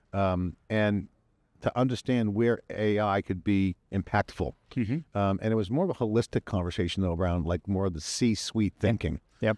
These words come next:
Speaker 1: Um, because there's so much business model innovation going on, there's things that might not have been there. And we've talked about how Amazon has things at scale that other people don't see. So there's a lot more available that may or may not be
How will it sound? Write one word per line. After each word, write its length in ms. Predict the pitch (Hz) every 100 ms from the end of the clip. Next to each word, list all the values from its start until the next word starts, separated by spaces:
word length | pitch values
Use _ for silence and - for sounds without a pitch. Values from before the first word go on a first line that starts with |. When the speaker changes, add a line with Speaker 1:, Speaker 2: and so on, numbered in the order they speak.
| _
Speaker 1:
Um, 500 | 107 101 92 92 90 113
because 420 | 107 113 123 147
there's 160 | 123 117
so 140 | -
much 160 | 120 98 -
business 340 | 110 117 -
model 300 | 104 95 92
innovation 640 | 104 95 98 139 131 117
going 300 | 104 92 90
on, 360 | 92 90 90 87 - _ _ _ _ _ _
there's 540 | 101 98 123 120 110 -
things 260 | 131 135 120
that 140 | 117
might 320 | 98 110 117 104
not 200 | 107 92
have 220 | 95 90
been 120 | 120
there. 120 | 110
And 80 | 98
we've 120 | 147
talked 240 | - 92 -
about 180 | 90 85
how 200 | 92 85
Amazon 380 | 92 87 87 82
has 140 | 85
things 200 | 95 85
at 120 | 78
scale 300 | - - 90
that 120 | 78
other 120 | 76 82
people 180 | 85
don't 180 | 82 82
see. 140 | - 107
So 220 | - 104 - _ _ -
there's 160 | 127 117
a 40 |
lot 280 | 117 156 170
more 320 | 139 135 127
available 840 | - 104 113 120 117 95 104 95 78 _ _ _ _
that 140 | - -
may 280 | 113 131
or 80 | 135
may 140 | 117 113
not 220 | 110 101 _
be 340 | 113 107 104